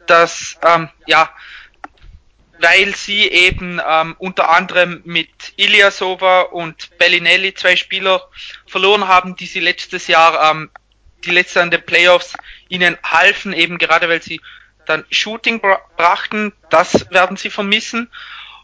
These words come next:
Und, ähm, was mir einfach auch so ähnlich wie bei Sven,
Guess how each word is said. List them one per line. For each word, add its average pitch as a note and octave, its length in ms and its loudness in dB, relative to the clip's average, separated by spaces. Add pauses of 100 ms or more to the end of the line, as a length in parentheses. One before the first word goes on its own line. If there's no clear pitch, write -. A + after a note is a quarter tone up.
Und, G3 440 0
ähm, F3 400 2 (160)
was F3+ 180 -4
mir A3 220 4
einfach G#3 480 -2
auch F#3+ 280 2 (140)
so - 160 -4
ähnlich G3+ 340 0
wie G#3+ 80 -8
bei F3 320 2 (220)
Sven, F#3+ 680 -2